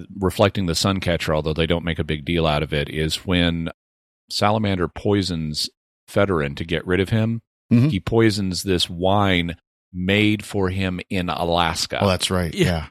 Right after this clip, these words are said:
Speaker 3: Right, right, yes.
Speaker 1: So they've
Speaker 3: Uh,
Speaker 1: got vin-, vineyards in Alaska now.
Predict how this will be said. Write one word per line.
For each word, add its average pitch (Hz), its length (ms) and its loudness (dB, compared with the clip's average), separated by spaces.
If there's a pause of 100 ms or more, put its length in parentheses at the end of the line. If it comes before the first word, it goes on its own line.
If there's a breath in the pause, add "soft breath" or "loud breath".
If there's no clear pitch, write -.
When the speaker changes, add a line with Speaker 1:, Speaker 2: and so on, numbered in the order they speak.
(120)
Speaker 3:
Right, 135 320 0 (120)
right, 110 220 -4 (140)
yes. - 340 -14 (480)
Speaker 1:
So 90 120 0
they've 87 100 4
Speaker 3:
Uh, - 80 4
Speaker 1:
got 95 180 6
vin-, 104 380 0
vineyards 95 480 2
in 82 120 0
Alaska 76 500 -2
now. 62 360 -10